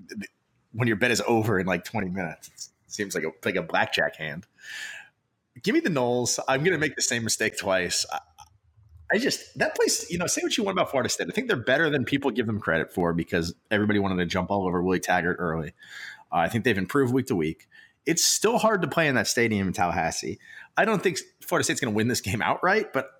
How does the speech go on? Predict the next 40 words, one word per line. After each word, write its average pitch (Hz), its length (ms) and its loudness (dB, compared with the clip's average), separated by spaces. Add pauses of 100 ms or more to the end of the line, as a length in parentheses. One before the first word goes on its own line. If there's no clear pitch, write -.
(580)
I - 120 -4
like 359 120 2
to 135 80 -2
think 123 160 -2
it's 110 80 -4
gonna 135 120 0
be 104 160 0
somewhat 127 460 0
of 65 60 -6
a - 60 -10
close - 280 -12
game. 71 220 -6
I - 20 0
think - 320 -4 (140)
this 117 400 -2
could 190 100 -2
be 160 80 2
a 123 40 0
situation 135 440 0
where 95 60 -2
Florida 117 200 -2
State 113 200 0
is 90 80 -2
down 98 260 0
by 85 80 0
three 98 440 -4
at - 60 -4
halftime 82 440 -2
and 69 160 -18
kinda 85 160 -10
makes 78 200 -10
a 73 40 -20
game 80 260 -12
of 71 140 -20
it. 71 60 -20 (440)
So, - 180 -8
give - 320 -8
me 113 120 -2
the 98 80 -4
Noles. 80 320 -8